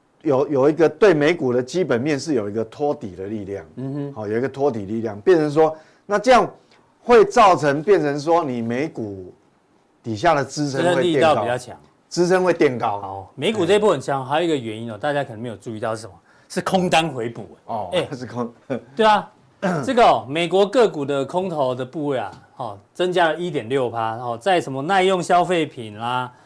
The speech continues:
Speaker 1: 嗯。
Speaker 2: 通信服务还有信息科技，就是I T产业这三个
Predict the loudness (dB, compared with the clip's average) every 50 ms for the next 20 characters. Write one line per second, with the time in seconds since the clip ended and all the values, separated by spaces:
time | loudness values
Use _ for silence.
0 | _ _ _ _ _ -2 0 0 0 0 0 -2 -2 -2 -2 -2 -2 -2 -2 -2
1 | -2 -2 0 -2 -2 -4 -6 -10 -16 _ -14 -10 -8 -8 -6 -6 -4 -4 -4 -4
2 | -4 -8 -12 -10 -8 -8 -6 -4 -4 -4 -4 -4 -6 -8 -10 -12 -14 -14 -14 -14
3 | -12 -10 -8 -8 -6 -4 -4 -6 -6 -8 -12